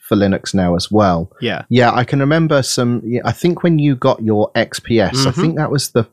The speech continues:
Speaker 1: the third gen. So that was about th-, two and a half, three years ago, I think you got that laptop.
Speaker 2: Correct.
Speaker 1: And, you know, you were saying, "Well, you know, these applications don't scale." And I think Firefox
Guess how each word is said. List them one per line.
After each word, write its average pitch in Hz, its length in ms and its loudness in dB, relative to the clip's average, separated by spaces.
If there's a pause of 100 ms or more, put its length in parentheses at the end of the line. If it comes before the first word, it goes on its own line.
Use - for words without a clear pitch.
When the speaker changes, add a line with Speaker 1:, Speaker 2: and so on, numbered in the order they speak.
(120)
Speaker 1:
the 107 340 2 (240)
third 151 460 0 (100)
gen. 156 540 0 (380)
So - 160 -2
that 120 100 4
was 107 120 -6
about 143 340 0
th-, - 400 -20
two 147 140 2
and 143 100 2
a - 20 0
half, 139 220 0
three 127 200 -2
years 123 280 0
ago, 123 180 0
I 117 60 0
think 117 280 -4
you 113 80 -2
got 123 180 0
that 110 180 0
laptop. - 500 -2 (400)
Speaker 2:
Correct. 120 260 -4
Speaker 1:
And, 113 460 0
you 127 100 -2
know, 107 120 2
you 110 260 2
were 101 80 2
saying, 104 360 0
"Well, 101 200 2
you 104 100 2
know, 90 140 0
these 107 300 0
applications 101 800 -2
don't 95 260 0
scale." 98 420 0
And 90 120 0
I 90 40 0
think 101 280 -2
Firefox - 760 -2